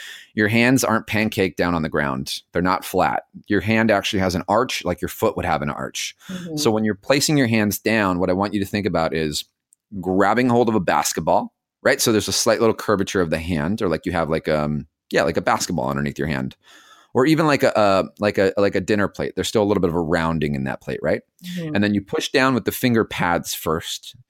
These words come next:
Speaker 1: Then you push down with that second knuckle line. So that's the one closest to your knuckle, the big knuckles themselves. And then from there, you push the perimeter of the hand down.
Speaker 2: Mm-hmm.
Speaker 1: Again, that's the outer rim of the hand. And that creates an arch in the hand. What do arches do?
Speaker 2: They support.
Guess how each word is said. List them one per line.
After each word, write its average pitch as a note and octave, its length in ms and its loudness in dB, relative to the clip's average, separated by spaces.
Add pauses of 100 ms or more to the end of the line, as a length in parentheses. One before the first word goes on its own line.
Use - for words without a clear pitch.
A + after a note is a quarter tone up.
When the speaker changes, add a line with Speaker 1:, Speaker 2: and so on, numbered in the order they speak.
(220)
Speaker 1:
Then F#2 120 -2
you F#2+ 80 0
push - 280 -2
down A2 200 0
with G2+ 120 -2
that - 160 0
second - 340 0
knuckle F#2+ 300 -2
line. D2 240 -2
So - 80 -14
that's E2 160 -6
the F#2+ 80 -6
one F2 180 -2
closest F#2 380 -4
to - 80 -6
your E2 80 -2
knuckle, D#2+ 280 -4
the D#2 160 -2
big D#2+ 200 -2
knuckles D#2 340 -2
themselves. D#2 640 -4 (480)
And G#2 120 4
then G#2+ 120 4
from A2 240 4
there, C3+ 340 4
you G2+ 180 0
push - 260 -4
the F#2 100 -2
perimeter G#2+ 800 2
of D#2 240 -2
the D2+ 120 -4
hand C#2 380 -4
down. G#1+ 380 -8 (120)
Speaker 2:
Mm-hmm. G3 100 -2
Speaker 1:
Again, F2+ 140 -2
that's D#2+ 180 -4
the - 140 -18
outer G2+ 240 0
rim G#2 160 2
of F#2+ 60 -2
the F2+ 60 -4
hand. F2 180 -2
And F2+ 120 2
that A#2+ 180 0
creates C3 260 2
an A2 100 0
arch F#2+ 200 -2
in F2 80 -2
the D#2+ 40 -2
hand. F2+ 280 0
What F#2+ 100 2
do F#2+ 140 0
arches E2 280 -4
do? C2+ 220 -6 (580)
Speaker 2:
They D3+ 80 -8
support. - 580 -4